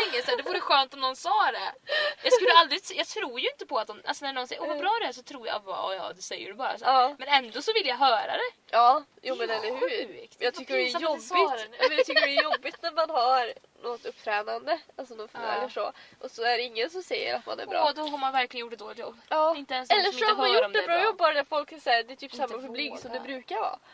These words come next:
Speaker 1: Ja.
Speaker 2: Och så att de är så här vana. Men det låter ju också. De är vana vid att man är bra.
Speaker 1: Men det är också, det är jättesvårt. Man kan, man får inte prata om det, för det är inte socialt accepterat.
Speaker 2: Nej.
Speaker 1: Nu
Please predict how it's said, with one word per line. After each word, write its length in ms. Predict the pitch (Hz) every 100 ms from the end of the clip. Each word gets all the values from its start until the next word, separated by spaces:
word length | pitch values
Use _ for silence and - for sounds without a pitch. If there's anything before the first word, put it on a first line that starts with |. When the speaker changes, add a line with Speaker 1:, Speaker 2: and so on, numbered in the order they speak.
| - _ 240
Speaker 1:
Ja. 300 | 226 220 -
Speaker 2:
Och 160 | - 277
så 100 | 247
att 180 | 269
de 160 | 254 254
är 60 | 269
så 100 | -
här 80 |
vana. 400 | 214 240 226 285 - _
Men 180 | 254 247
det 80 |
låter 240 | 285 214 220
ju 60 |
också. 320 | - - 311 311 _ -
De 100 | 247
är 40 | 240
vana 400 | 294 320 285 370
vid 180 | 294
att 60 | -
man 140 | -
är 40 | -
bra. 340 | 311 - - - 453 254
Speaker 1:
Men 120 | 269
det 60 | 330
är 40 |
också, 240 | 330 - 320 - - -
det 60 |
är 160 | 269 226
jättesvårt. 360 | 480 269 254 262
Man 100 | 254
kan, 120 | 359 247
man 180 | 254
får 80 | 277
inte 120 | 349
prata 220 | 294 277 330
om 60 |
det, 80 | 254
för 60 | -
det 60 |
är 20 |
inte 140 | 285 -
socialt 360 | 233 - 202 -
accepterat. 500 | - - 202 190 233
Speaker 2:
Nej. 240 | 302
Speaker 1:
Nu 80 | 339